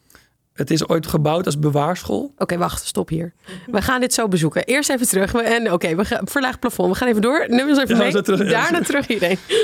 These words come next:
Speaker 1: Ehm, bewa-, eh, verlaagd plafond, houten plankenvloer kraakte, waar je weet, die ligt onder gewoon zand. Ehm, beneden een hele grote woonkamer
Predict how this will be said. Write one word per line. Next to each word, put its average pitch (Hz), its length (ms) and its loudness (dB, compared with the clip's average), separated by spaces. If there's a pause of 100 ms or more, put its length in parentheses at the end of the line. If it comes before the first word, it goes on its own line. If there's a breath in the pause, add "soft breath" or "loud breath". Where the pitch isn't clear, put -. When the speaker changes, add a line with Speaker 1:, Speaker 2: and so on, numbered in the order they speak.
(220 loud breath)
Speaker 1:
Ehm, 160 560 2 (140)
bewa-, 156 260 0
eh, 151 420 2 (260)
verlaagd 165 260 0
plafond, 175 520 2 (1000 soft breath)
houten 160 320 0
plankenvloer 170 520 0
kraakte, 165 460 0
waar 156 140 2
je 151 80 2
weet, 156 180 0
die 180 80 0
ligt 156 160 0
onder 156 160 2
gewoon 147 160 2
zand. 143 400 -2 (500 soft breath)
Ehm, 143 540 2 (320)
beneden 160 540 0
een 147 80 2
hele 165 280 2
grote 160 240 0
woonkamer 151 680 0